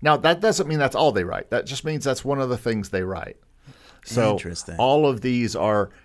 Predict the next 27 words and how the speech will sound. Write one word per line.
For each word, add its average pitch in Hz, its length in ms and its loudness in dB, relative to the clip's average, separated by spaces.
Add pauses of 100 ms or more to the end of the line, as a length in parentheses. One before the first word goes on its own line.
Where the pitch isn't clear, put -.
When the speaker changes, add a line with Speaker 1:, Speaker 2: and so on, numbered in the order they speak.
Speaker 1:
kinda 139 340 -2
showing 123 440 0
you 110 280 0 (340)
h-, - 300 -16 (280)
how - 280 -2
many 139 260 0
of 113 100 2
the 123 80 -4
people 120 280 -2
who 107 60 0
took 113 220 -6
this 104 140 -6
poll, 95 220 -2
thirty-one 117 420 -2
people, 110 320 -4
out 107 140 0
of 107 80 -8
thirty-one 117 420 -2
of 92 140 -4
them, 92 120 -6
nineteen 104 420 -8
write 92 220 -6
pop - 220 -8
music - 460 -16
or 90 100 -8
rock 87 300 -8
music. - 440 -16